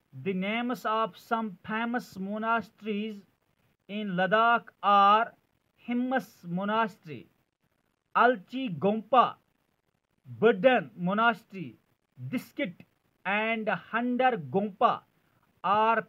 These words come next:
famous monasteries in Ladakh। यमिस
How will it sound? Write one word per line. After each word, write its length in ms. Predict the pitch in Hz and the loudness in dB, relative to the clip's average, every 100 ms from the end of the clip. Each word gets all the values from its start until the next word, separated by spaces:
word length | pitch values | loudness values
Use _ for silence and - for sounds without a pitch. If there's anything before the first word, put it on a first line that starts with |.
| - | -10
famous 480 | 214 226 233 - | -8 -4 -4 -6
monasteries 680 | 180 202 214 208 - 214 202 - | -8 -6 -6 -8 -10 -10 -10 -10
in 200 | 190 175 | -6 -2
Ladakh। 360 | 165 127 90 - _ _ _ _ _ _ _ _ | -2 -2 -6 -14 _ _ _ _ _ _ _ _
यमिस 380 | 123 165 240 220 | -6 -4 -2 -6